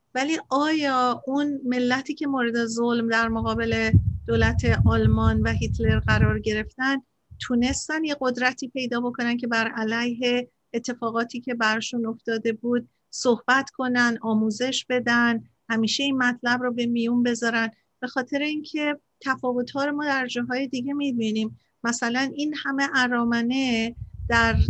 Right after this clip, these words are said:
ترکیه از بین رفتن، شاید میزانشون کمتر از میزان، اه، کلیمی هایی که در اون، م، جنگ های، اه، به اصطلاح نژادی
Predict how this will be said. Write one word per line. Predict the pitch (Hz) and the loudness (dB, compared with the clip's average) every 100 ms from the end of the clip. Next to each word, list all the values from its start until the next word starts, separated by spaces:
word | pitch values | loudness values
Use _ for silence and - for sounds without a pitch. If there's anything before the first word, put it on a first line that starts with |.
| - | 4
ترکیه | 233 226 - 240 262 | 4 2 0 2 2
از | 247 240 | 2 2
بین | 240 254 254 | 2 2 2
رفتن، | 254 254 - 233 | 2 2 2 0
شاید | 220 - 247 254 | 4 4 4 4
میزانشون | 254 233 240 247 262 269 | 2 2 2 0 -2 -4
کمتر | 269 233 220 233 226 | -4 -2 -2 -2 0
از | 226 226 - _ _ - | 0 -2 -10 _ _ 0
میزان، | 240 233 233 233 233 226 226 226 _ _ - | 2 2 2 2 2 0 -2 -6 _ _ -4
اه، | 214 214 214 208 208 220 | 0 4 4 2 -2 -10
کلیمی | - 240 233 226 220 | -2 0 0 0 0
هایی | 220 240 240 | 0 0 0
که | 240 247 233 226 _ _ - | -2 -2 -2 -4 _ _ 0
در | 220 214 - | 2 2 -2
اون، | 240 240 226 233 _ | -2 0 0 -4 _
م، | 226 220 220 214 208 - | -6 -2 0 0 -2 -2
جنگ | 220 214 214 | 0 0 0
های، | - 233 233 233 220 220 - - | -2 -2 0 2 0 -2 -6 -4
اه، | 214 | -2
به | 214 220 | -2 -4
اصطلاح | 220 220 220 | -4 -4 -2
نژادی | 226 220 214 220 208 208 226 226 220 | 0 0 0 0 -2 -2 -2 0 -2